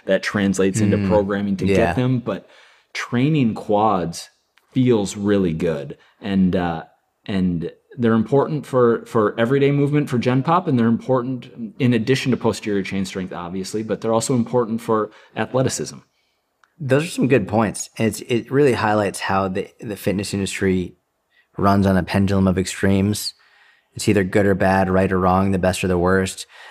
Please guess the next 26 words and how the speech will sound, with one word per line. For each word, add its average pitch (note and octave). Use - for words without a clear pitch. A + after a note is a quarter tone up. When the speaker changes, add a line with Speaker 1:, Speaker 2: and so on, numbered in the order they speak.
Speaker 2:
Um, F#2
ever C3+
since A#2
I A2
see A2
the G2
rise G2
of F#2+
glute A2
training E2+
big A#2+
time F2+
in F#2
the F#2
last F2
few F#2
years, F#2
Speaker 1:
Mm-hmm. G2
Speaker 2:
I've G#2+
seen A2
a G2
dramatic G#2
rise G2
in F2+
hip -
pain. D#2+